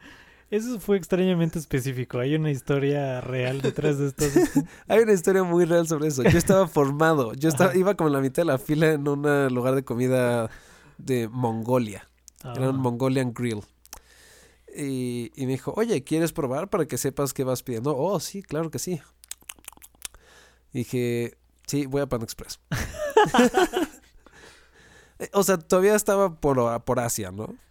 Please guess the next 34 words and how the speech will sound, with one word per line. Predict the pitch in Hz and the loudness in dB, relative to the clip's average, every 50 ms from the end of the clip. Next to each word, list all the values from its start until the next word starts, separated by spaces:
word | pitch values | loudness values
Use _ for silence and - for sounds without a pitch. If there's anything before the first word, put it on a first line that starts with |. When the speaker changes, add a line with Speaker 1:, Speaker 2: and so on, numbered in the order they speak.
| _ _ _ _ _ | _ _ _ _ _
Speaker 1:
Más, | 165 151 151 160 165 156 143 | -12 -10 -8 -8 -8 -8 -8
sí. | - - 151 | -4 -4 0
Speaker 2:
Hacia | 143 147 131 123 151 147 135 | 0 2 2 4 2 2 2
América. | 127 131 143 143 139 127 117 - | 2 2 2 0 0 0 -2 -4
Speaker 1:
Geográficamente | - - 165 156 180 196 185 175 - - 170 147 151 160 151 - 170 143 | -2 -2 0 2 2 0 0 0 -2 -2 -2 0 2 0 2 2 2 2
no | 151 151 | 2 2
te | - 156 143 | 0 0 0
moviste | 139 131 127 127 123 - - 135 | 0 -2 -2 -4 -6 -6 -10 -6
tanto. | - - - - | -2 0 0 2
Speaker 2:
<laughs> | |
Exacto, | 156 151 131 151 156 147 143 131 - 113 | 2 2 4 4 2 2 0 -4 -6 -4
exacto. | 120 120 - - 123 113 - - - 143 131 - _ _ _ _ _ - - _ _ _ _ _ _ | -4 -2 -2 -2 -2 -4 -8 -12 -12 -12 -12 -14 _ _ _ _ _ -20 -20 _ _ _ _ _ _
Speaker 1:
Bueno, | - 160 147 151 | -8 -4 -4 -2
excepto | 139 143 143 143 151 135 | -2 -2 -2 -2 -4 -4
que | - 135 - | -4 -8 -8
cruzaste | - 135 131 139 139 - 156 | -6 -2 -2 -2 -2 -2 -4
el | 135 | -6
Océano | 131 120 131 135 131 127 | -2 -4 -2 -4 -4 -6
Pacífico | - 123 117 127 120 123 123 - - 120 113 | -6 -6 -6 -6 -6 -8 -10 -10 -8 -10 -8
a | 113 113 113 113 113 113 113 | -8 -10 -10 -10 -10 -12 -12
Estados | 113 123 - - 165 170 131 - - 165 | -14 -14 -10 -4 -2 -2 -2 0 0 0
Unidos, | 143 156 170 160 160 185 170 131 - | 0 0 0 2 2 2 0 0 -4
pero | - 143 143 143 | -8 -8 -8 -8
bueno. | 127 127 127 127 127 _ _ - - - - - - - - _ _ _ | -10 -12 -12 -14 -18 _ _ -20 -20 -20 -20 -20 -20 -20 -20 _ _ _
Speaker 2:
Bueno, | - 190 190 175 131 - | -6 -4 -2 -2 -2 -2
pero | 151 143 135 127 _ | -2 -2 -2 -4 _
m-, | - 160 151 _ _ _ _ | -18 -20 -20 _ _ _ _
más | 185 175 180 170 190 | -2 -2 0 0 0
o | |
menos | 185 185 180 165 - | 0 0 0 0 0
a | 139 | 0
la | 123 117 | 0 -2
altura. | 113 - - 135 117 104 | -4 -4 -6 -6 -4 -2
Speaker 1:
<laughs> | 180 | -2